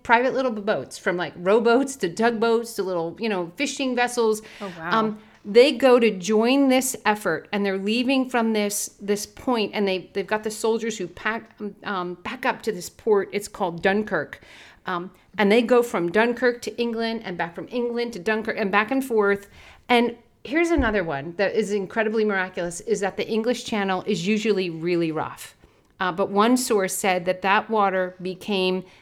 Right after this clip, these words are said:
Speaker 1: like bath water, which is a once in a generation type of experience. So
Speaker 2: Hmm.
Speaker 1: you think of element after element. Hitler stops advancing. The rains start to fall. All this army of vessels come to rescue these so-, soldiers.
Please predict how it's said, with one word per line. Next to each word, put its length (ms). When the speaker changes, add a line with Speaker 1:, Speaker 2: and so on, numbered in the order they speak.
Speaker 1:
like 320
bath 280
water, 420
which 200
is 140
a 100
once 480
in 80
a 80
generation 560
type 220
of 100
experience. 540
So 200
Speaker 2:
Hmm. 320
Speaker 1:
you 120
think 260
of 220
element 460
after 240
element. 440
Hitler 280
stops 340
advancing. 600
The 100
rains 320
start 260
to 80
fall. 440
All 80
this 260
army 720
of 120
vessels 460
come 440
to 80
rescue 440
these 200
so-, 220
soldiers. 680